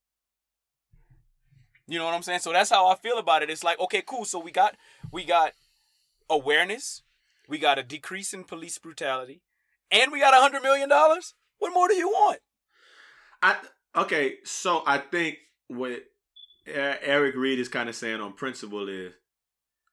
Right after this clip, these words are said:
Speaker 2: you can't buy change. And I get the whole
Speaker 1: But we've
Speaker 2: there's a
Speaker 1: already
Speaker 2: hun-,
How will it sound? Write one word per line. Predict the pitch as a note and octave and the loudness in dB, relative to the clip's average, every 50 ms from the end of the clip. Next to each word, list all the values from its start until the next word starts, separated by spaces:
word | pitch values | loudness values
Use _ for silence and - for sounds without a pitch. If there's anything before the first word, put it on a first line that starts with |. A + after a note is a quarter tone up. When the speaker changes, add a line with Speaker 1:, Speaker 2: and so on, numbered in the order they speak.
| _ _ _ _ _ _ _ | _ _ _ _ _ _ _
Speaker 2:
you | - B3 C4 | -14 -12 -12
can't | C4 - - - F#3+ F#3 F3 D#3+ - - _ _ _ _ _ _ _ _ _ _ _ _ _ _ _ _ _ _ _ _ _ _ _ _ _ _ _ _ _ _ _ _ _ _ | -12 -10 -8 -6 -4 -4 -4 -6 -8 -12 _ _ _ _ _ _ _ _ _ _ _ _ _ _ _ _ _ _ _ _ _ _ _ _ _ _ _ _ _ _ _ _ _ _
buy | - B2 B2+ A#2+ G#2+ F#2 E2 D#2 D2+ D#2+ D2+ _ _ _ _ _ _ _ _ _ _ _ _ _ _ _ _ _ | -2 0 2 2 0 -2 -4 -8 -12 -16 -20 _ _ _ _ _ _ _ _ _ _ _ _ _ _ _ _ _
change. | - - - B2 G2 D#2 C#2+ - _ _ _ - - - _ _ _ _ _ _ _ _ _ _ _ _ _ _ _ _ _ _ _ _ _ _ _ _ _ _ _ _ _ _ _ - | -14 -10 -10 -8 -10 -10 -14 -20 _ _ _ -20 -20 -20 _ _ _ _ _ _ _ _ _ _ _ _ _ _ _ _ _ _ _ _ _ _ _ _ _ _ _ _ _ _ _ -4
And | E3 D#3 D#3 | 0 2 2
I | D3+ C#3 | 2 2
get | A#2 G#2 - B2+ E3 G3 G3 G3 F#3+ B2+ | 0 -4 -2 0 2 2 2 0 -2 -2
the | C#3+ C#3+ C#3 | -2 -2 -2
whole | D3+ D#3 D3+ D3 D3 C#3+ C#3 C3+ B2+ B2 - | -2 0 0 2 2 0 0 -2 -4 -4 -2
Speaker 1:
But | - G#3+ B3 | -2 -2 -2
we've | C4+ A#3+ | 0 2
Speaker 2:
there's | - A#3+ | 2 4
a | |
Speaker 1:
already | A#3+ B3 B3 | 4 4 2
Speaker 2:
hun-, | D#3+ D#3+ - - - _ | 2 0 -2 -4 -10 _